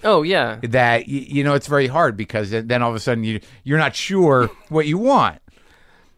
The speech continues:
Speaker 1: Yeah. I mean, it's, I was so ambivalent about everything for years.
Speaker 2: Yeah.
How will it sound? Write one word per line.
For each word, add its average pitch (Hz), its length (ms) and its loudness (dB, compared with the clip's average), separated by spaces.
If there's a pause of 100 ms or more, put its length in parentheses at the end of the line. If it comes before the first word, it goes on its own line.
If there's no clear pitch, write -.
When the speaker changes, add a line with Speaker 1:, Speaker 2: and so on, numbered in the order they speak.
Speaker 1:
Yeah. 143 540 0
I - 60 0
mean, 196 140 4
it's, 208 180 -2
I 185 120 2
was 180 160 0
so 156 280 2
ambivalent 135 380 0
about 123 160 0
everything 127 320 -2
for 113 220 -8
years. 127 360 -2
Speaker 2:
Yeah. 139 180 0